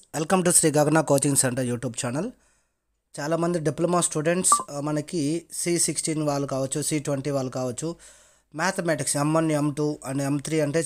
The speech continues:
చాలా ఎక్కువగా ఫెయిల్ అవుతూ ఉంటారు, ఎక్కువ మంది ఫెయిల్ అవుతూ ఉంటారు. వాళ్ళ కోసం అని చెప్పేసి అని మనము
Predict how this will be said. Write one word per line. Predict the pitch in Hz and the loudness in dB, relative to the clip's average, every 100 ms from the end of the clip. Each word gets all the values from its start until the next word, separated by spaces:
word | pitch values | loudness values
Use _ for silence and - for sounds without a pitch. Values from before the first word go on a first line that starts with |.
| 156 | 0
చాలా | 139 | 0
ఎక్కువగా | 139 135 156 147 147 151 - | 0 -2 -2 0 0 -2 -4
ఫెయిల్ | 156 151 | -2 0
అవుతూ | 147 135 | 0 0
ఉంటారు, | 139 135 139 | -2 -2 -2
ఎక్కువ | 160 139 - 151 | 0 -2 -2 -2
మంది | 147 139 | -2 0
ఫెయిల్ | 143 143 | 2 2
అవుతూ | 143 139 | 2 2
ఉంటారు. | 135 123 131 135 220 _ _ _ _ _ _ _ _ | 0 -2 -4 -6 -8 _ _ _ _ _ _ _ _
వాళ్ళ | 147 156 160 | -4 0 0
కోసం | 165 170 165 170 | 0 0 0 0
అని | 170 160 | -2 0
చెప్పేసి | 160 156 147 160 | -2 -2 -2 -2
అని | 160 | 0
మనము | 185 156 156 156 135 139 | 0 0 0 0 0 -2